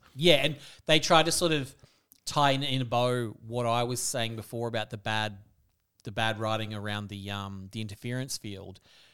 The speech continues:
'Cause Kirk goes, "Oh, you know," uh, Kirk, Pike goes, "Oh, um, transporter chief, do we still have intership, uh, transporter fu-, fu-, like, yeah, like, yeah, yeah, that's fine." I'm like,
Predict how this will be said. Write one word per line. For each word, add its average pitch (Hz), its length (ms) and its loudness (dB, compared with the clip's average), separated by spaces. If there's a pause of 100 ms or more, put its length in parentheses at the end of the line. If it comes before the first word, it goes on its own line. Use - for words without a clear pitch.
'Cause 135 200 -2
Kirk 127 260 0
goes, 107 340 -4 (120)
"Oh, 156 280 10
you 131 120 2
know," 123 300 0 (180)
uh, 127 100 0
Kirk, - 300 -12
Pike 143 240 2
goes, 123 300 2
"Oh, 156 360 10 (320)
um, 127 560 2
transporter 180 360 4
chief, 120 280 -2
do 139 100 -4
we 151 80 0
still 180 200 2
have 151 360 4 (320)
intership, 160 380 4 (640)
uh, 131 280 4
transporter 165 500 6
fu-, - 140 -10 (100)
fu-, 170 300 -2
like, 196 240 -2
yeah, 262 160 6
like, 262 140 2
yeah, 320 140 6
yeah, 277 160 0
that's 262 160 -2
fine." 180 260 -2 (200)
I'm 131 40 -10
like, 120 100 -10